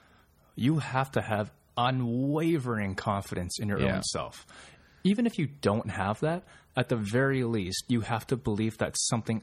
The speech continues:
Speaker 1: else is gonna happen that
Speaker 2: Right.
Speaker 1: you don't even see or know that, or th-, that you have proof of.
Speaker 2: Yeah.
Speaker 1: You know? And can you stomach that? You know? Can you,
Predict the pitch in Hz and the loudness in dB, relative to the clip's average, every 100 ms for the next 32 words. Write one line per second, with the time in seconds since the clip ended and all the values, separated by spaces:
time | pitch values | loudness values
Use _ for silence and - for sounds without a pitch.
0 | - 101 104 110 98 104 98 90 - 90 | -2 -2 -2 -6 -2 -2 -2 -4 -6 -8
1 | 90 - 101 - - 117 95 85 107 104 | -8 -10 -10 -14 -4 0 2 2 0 0
2 | 101 101 104 101 98 - - 104 113 104 | 0 0 -2 -2 -2 -2 -2 0 0 0
3 | 101 104 110 90 90 107 107 - _ 131 | 0 0 0 -2 0 0 0 -4 _ -2
4 | 127 127 120 - 101 - - - - - | 0 0 -2 -2 -2 -2 -10 -12 -18 -4
5 | 85 80 76 - - _ _ - 90 104 | -2 -2 -4 -12 -20 _ _ -8 -4 -4
6 | 120 - - - - _ - 127 131 123 | -4 -10 -20 -20 -20 _ -8 -2 0 -2
7 | - _ _ _ _ - - 156 165 165 | -6 _ _ _ _ -10 -4 -2 -2 -4
8 | - 160 120 - - - - - - 107 | -4 -2 -2 -4 -6 -8 -16 -8 -2 0
9 | 120 139 - 151 151 151 | 0 -4 -4 -2 0 0